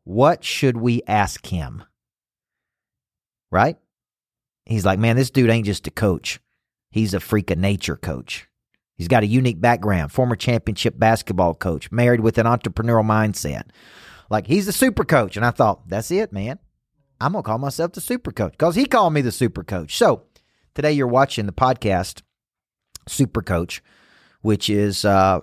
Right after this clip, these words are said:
basically a way for me to help you multiply your life, multiply your money, multiply your business. That's what we talk about every week. We're on Instagram. Thanks for everybody for watching the show today. I am in Nashville, Tennessee.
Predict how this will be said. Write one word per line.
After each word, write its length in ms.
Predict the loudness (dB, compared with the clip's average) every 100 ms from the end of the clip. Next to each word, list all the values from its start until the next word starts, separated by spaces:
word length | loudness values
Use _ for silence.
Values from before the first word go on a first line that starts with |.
| 0
basically 460 | 0 0 0 2
a 80 | 2
way 160 | 2 0
for 120 | -2
me 120 | -4
to 60 | -2
help 200 | -2 0
you 160 | -2
multiply 440 | 0 -2 -2 -2 0
your 160 | 2
life, 260 | 2 0 0
multiply 400 | -6 -6 -2 0
your 140 | 0
money, 260 | -2 -4 -4
multiply 420 | -4 -6 -2 0
your 160 | 0 2
business. 380 | 2 2 -4
That's 160 | -8 -4
what 100 | -2
we 80 | 0
talk 240 | 2 0
about 180 | 0 0
every 180 | 0 0
week. 180 | -2 2
We're 100 | 2
on 80 |
Instagram. 540 | 2 0 -2 0 0 0
Thanks 180 | -2 0
for 120 | 0
everybody 280 | 2 2 0
for 120 | -4 -16 -20 _
watching 320 | 0 0 2
the 40 | -2
show 280 | 2 2 2
today. 400 | 2 2 2 4
I 100 | 4
am 160 | 4
in 80 | 2
Nashville, 380 | 2 0 0 -2
Tennessee. 560 | 0 -2 2 0 0